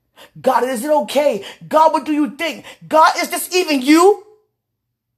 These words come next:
My God. Father, I thank you for what you're showing me.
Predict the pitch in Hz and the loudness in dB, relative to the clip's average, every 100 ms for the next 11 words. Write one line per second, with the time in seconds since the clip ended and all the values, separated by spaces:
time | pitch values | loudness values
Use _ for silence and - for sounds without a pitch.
0 | _ _ _ - _ - 107 - - _ | _ _ _ -20 _ -20 -20 -20 -20 _
1 | _ _ _ _ _ _ _ _ _ _ | _ _ _ _ _ _ _ _ _ _
2 | _ _ _ _ _ _ _ _ _ _ | _ _ _ _ _ _ _ _ _ _
3 | _ _ _ _ _ _ _ _ _ _ | _ _ _ _ _ _ _ _ _ _
4 | _ _ _ - 185 233 233 165 156 135 | _ _ _ -10 -6 -6 -8 -14 -16 -16
5 | 135 143 139 127 - 143 135 127 131 120 | -16 -16 -18 -18 -16 -12 -12 -12 -16 -20